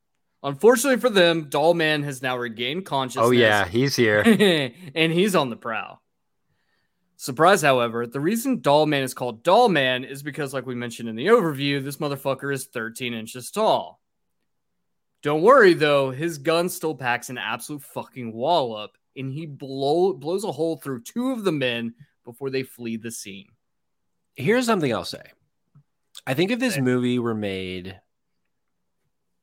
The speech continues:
Speaker 3: ten years later, fifteen years later, there would have been, and, like, sure, that would, I guess, maybe not make it trash cinema, perhaps. But I feel like one of the, the qualms I have with this movie is that there was a lot of potential left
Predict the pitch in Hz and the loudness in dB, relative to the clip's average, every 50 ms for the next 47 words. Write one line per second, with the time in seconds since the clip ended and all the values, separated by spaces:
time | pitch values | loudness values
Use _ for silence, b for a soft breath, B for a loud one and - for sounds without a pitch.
0 | _ _ _ _ _ - - - 131 131 139 143 147 147 143 139 151 147 143 143 | _ _ _ _ _ -12 -8 -4 -4 -2 -2 -2 -2 -4 -6 -6 -8 -8 -8 -8
1 | 151 151 151 143 - - 123 120 - - 131 127 127 131 131 120 131 127 127 127 | -10 -12 -12 -14 -8 -6 -6 -6 -4 -6 -6 -4 -4 -4 -6 -6 -6 -6 -6 -8
2 | 127 131 131 127 - _ _ _ _ _ _ _ _ _ _ 123 120 117 135 143 | -8 -10 -12 -14 -16 _ _ _ _ _ _ _ _ _ _ -4 -2 0 0 0
3 | 165 175 156 131 117 127 120 120 117 113 113 - 135 135 135 139 139 127 - - | 0 -2 -4 -4 -4 -4 -4 -2 -4 -6 -6 -2 -2 -2 0 2 0 0 -2 -2
4 | - 160 156 147 139 127 123 117 117 110 110 107 - - 110 101 98 98 98 92 | -2 0 0 2 2 0 2 0 0 0 0 -2 -2 -4 -4 -4 -2 -4 -6 -8
5 | 95 - 104 104 101 98 82 95 95 92 101 85 - - _ _ _ - - 98 | -10 -12 -8 -8 -6 -6 -6 -8 -12 -12 -12 -14 -14 -18 _ _ _ -10 -10 -8
6 | 95 92 - - 101 101 104 107 107 - 120 110 113 104 104 104 - - - b | -8 -8 -10 -12 -10 -10 -10 -10 -10 -10 -10 -8 -6 -6 -8 -8 -10 -16 -18 b
7 | b b b b b b b _ 120 120 117 113 - - 135 127 - - 202 214 | b b b b b b b _ -6 -4 -4 -4 -4 -4 -4 -4 0 0 0 0
8 | 233 240 220 147 135 127 131 135 143 139 127 127 131 127 117 101 - - 113 - | 2 0 -2 -2 0 0 0 2 2 0 -2 0 0 0 0 -2 -6 -8 -12 -10
9 | - - 104 98 98 104 110 110 107 98 98 101 98 87 98 82 95 90 92 98 | -8 -6 -6 -4 -4 -4 -4 -4 -6 -4 -4 -6 -6 -8 -10 -12 -12 -12 -10 -10
10 | 92 92 90 90 87 85 - 101 98 92 87 101 92 107 101 101 101 104 98 98 | -10 -8 -8 -10 -10 -10 -10 -12 -12 -12 -10 -12 -8 -6 -4 -4 -4 -6 -6 -4
11 | 98 95 104 120 143 151 147 143 - - - - - - - 92 90 - - 127 | -4 -2 -2 -2 -2 -4 -6 -8 -10 -12 -10 -10 -10 -8 -8 -8 -8 -8 -8 -6
12 | 127 135 139 123 110 98 95 110 110 - - | -6 -4 -6 -4 -4 -2 -2 -4 -4 -8 -16